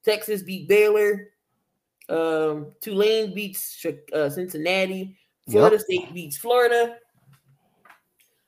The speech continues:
Speaker 1: Georgia, of course, takes care of Georgia Tech. Now, this week's games is the championship games. Friday, we got U F C in Utah for the Pac-twelve championship. Who you picking?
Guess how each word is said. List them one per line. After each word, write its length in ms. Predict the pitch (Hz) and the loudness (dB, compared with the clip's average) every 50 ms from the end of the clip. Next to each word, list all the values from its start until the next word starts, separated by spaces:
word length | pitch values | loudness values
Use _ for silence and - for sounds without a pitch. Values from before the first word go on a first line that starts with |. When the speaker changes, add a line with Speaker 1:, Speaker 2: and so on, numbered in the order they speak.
| _ _ - | _ _ 0
Speaker 1:
Georgia, 320 | 202 202 214 202 202 196 | 2 4 4 4 2 0
of 140 | 190 - - | -4 -4 -2
course, 260 | - 196 190 190 - - - | -2 -2 -2 -4 -8 -8 -8
takes 200 | 185 175 - - | -8 -8 -8 -8
care 200 | - 170 165 160 | -6 -6 -6 -6
of 80 | 156 | -4
Georgia 280 | 160 165 165 151 147 147 | -2 -2 -2 -2 -4 -8
Tech. 400 | 143 - 185 170 143 - - - _ _ _ _ _ _ _ _ _ _ - | -6 -6 -6 -6 -8 -10 -16 -20 _ _ _ _ _ _ _ _ _ _ -6
Now, 220 | 147 170 175 180 | -4 -2 0 0
this 280 | 208 277 349 392 - 262 | 2 2 2 0 0 -2
week's 360 | 254 262 247 247 214 208 190 | -4 -4 -6 -6 -6 -8 -8
games 580 | - 175 147 139 110 - - - - - - - - - _ _ _ _ _ _ _ _ _ _ _ _ _ - | -8 -8 -10 -12 -14 -16 -16 -14 -12 -12 -12 -14 -18 -20 _ _ _ _ _ _ _ _ _ _ _ _ _ -4
is 220 | 156 180 180 - | -2 -2 -2 -2
the 100 | - 151 | -6 -8
championship 760 | 139 - 214 220 - - 214 233 226 220 220 - 214 202 202 190 | -2 2 2 2 2 2 -2 -2 -2 -2 4 6 6 6 6 2
games. 580 | 170 175 170 170 165 170 165 156 - - - - _ _ _ _ - | -4 -4 -4 -4 -4 -6 -8 -8 -12 -12 -14 -20 _ _ _ _ -4
Friday, 840 | - 180 202 247 277 277 240 214 185 160 147 - - - 143 - _ _ | 0 2 4 4 4 4 2 0 -2 -6 -8 -10 -12 -16 -18 -20 _ _
we 200 | - 156 190 214 | -12 -10 -8 -2
got 420 | 202 220 208 190 180 160 156 160 175 | 0 2 2 2 2 0 -4 -8 -10
U 240 | 196 220 247 262 254 | -10 -4 0 2 2
F 180 | 254 254 247 | 2 2 0
C 680 | - - - - 294 320 311 277 220 185 160 139 - _ _ _ _ _ _ - | -2 -4 -4 -2 0 2 2 2 0 -2 -6 -10 -14 _ _ _ _ _ _ -4
in 180 | 190 202 208 196 | -2 -2 -2 -2
Utah 600 | 208 247 269 262 214 - 208 175 175 175 170 170 - | -4 -4 -6 -6 -2 0 2 2 2 2 0 -2 -2
for 160 | 190 196 196 | -2 0 2
the 240 | 175 151 143 - - - - | 2 0 -2 -4 -12 -6 -2
Pac-twelve 840 | 254 254 262 285 277 - - - - 220 226 233 240 247 233 233 | -2 0 0 -2 -4 -8 -12 -2 2 4 4 4 4 2 2 -2
championship. 680 | - 233 233 233 226 202 208 190 180 - - 175 147 - | -2 -2 0 0 -2 -2 -6 -8 -8 -8 -10 -10 -10 -12
Who 100 | 233 233 | -14 -16
you 120 | 220 220 | -16 -12
picking? 400 | 196 - 185 147 - 143 139 139 | -8 -8 -8 -8 -8 -10 -12 -12